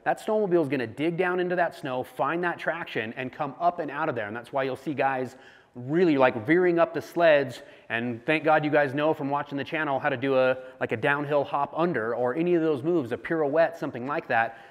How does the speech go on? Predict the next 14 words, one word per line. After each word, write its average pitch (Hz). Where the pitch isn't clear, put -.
This 160
is 175
the 151
tunnel 190
design 127
that's 117
gonna 123
really 156
help 143
facilitate 127
those 123
types -
of 107
moves. 98